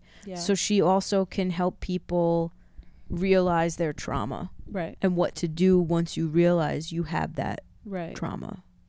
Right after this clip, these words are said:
Speaker 1: Which is
Speaker 2: So
Speaker 1: awesome.
Speaker 2: that's gonna be an insightful episode, so stay tuned for that. Uh, we're really looking forward to that. And if y'all have suggestions on who to have on the podcast,
Speaker 1: Yeah.
Speaker 2: um,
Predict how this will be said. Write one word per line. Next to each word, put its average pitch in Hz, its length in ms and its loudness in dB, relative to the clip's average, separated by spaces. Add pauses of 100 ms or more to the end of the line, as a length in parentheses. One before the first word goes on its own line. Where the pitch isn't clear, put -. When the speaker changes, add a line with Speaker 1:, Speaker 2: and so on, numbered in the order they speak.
(480)
Speaker 1:
Which 190 80 -12
is - 40 -10
Speaker 2:
So 175 240 6
Speaker 1:
awesome. 175 320 -8 (100)
Speaker 2:
that's 202 240 2
gonna 208 180 2
be 208 160 2
an 196 80 2
insightful 190 840 2
episode, 185 640 0
so - 140 -10
stay 190 260 -2
tuned 196 340 -2
for 185 160 0
that. 160 460 0 (420)
Uh, 165 180 0
we're 185 120 2
really 190 340 6
looking 175 320 0
forward 160 380 -2
to 160 140 -4
that. 156 360 0 (440)
And 220 180 6
if 226 120 0
y'all 214 220 6
have 220 320 0
suggestions 208 1040 -2
on 180 180 0
who 190 640 -2 (420)
to 165 100 -4
have 190 280 4
on 220 120 2
the 226 100 0
podcast, 247 760 -2 (520)
Speaker 1:
Yeah. 185 280 -12 (500)
Speaker 2:
um, 165 680 4